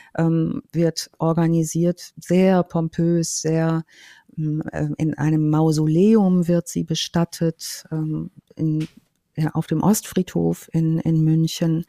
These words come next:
Ähm, das, was jetzt passiert, ist, dass er einerseits sehr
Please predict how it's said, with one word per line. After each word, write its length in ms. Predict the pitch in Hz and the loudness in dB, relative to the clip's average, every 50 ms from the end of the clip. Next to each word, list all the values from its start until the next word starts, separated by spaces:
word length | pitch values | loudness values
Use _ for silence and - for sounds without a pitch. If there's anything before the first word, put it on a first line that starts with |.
| - - - - - - - - - - _ - | -12 -20 -20 -20 -20 -20 -20 -20 -20 -14 _ -2
Ähm, 520 | 165 165 160 160 160 160 160 - - - - _ _ _ _ _ _ _ _ _ _ _ _ _ _ _ _ _ _ _ - | 0 2 2 2 0 0 -2 -4 -4 -6 -10 _ _ _ _ _ _ _ _ _ _ _ _ _ _ _ _ _ _ _ -2
das, 460 | 175 170 170 - - - - - - _ _ _ _ _ - - _ _ _ _ _ _ _ _ _ _ _ _ | 0 0 0 0 -2 -6 -6 -8 -10 _ _ _ _ _ -20 -20 _ _ _ _ _ _ _ _ _ _ _ _
was 200 | - 165 - - | -4 -4 -2 0
jetzt 220 | 180 180 180 - - | 0 0 0 -2 -2
passiert, 520 | - 175 - - - 185 190 208 220 - | -2 -2 -2 -2 0 2 2 2 2 2
ist, 160 | 208 196 - | -2 -2 -2
dass 160 | - 180 - - | -2 -2 -2 -2
er 160 | 180 - - | -2 -2 0
einerseits 800 | 165 170 180 190 196 190 180 185 180 180 180 - - - - - | 0 2 2 2 2 2 2 2 2 2 0 -2 -6 -10 -4 0
sehr 480 | 170 170 165 165 165 160 160 160 - | 0 2 2 2 2 2 0 -2 -4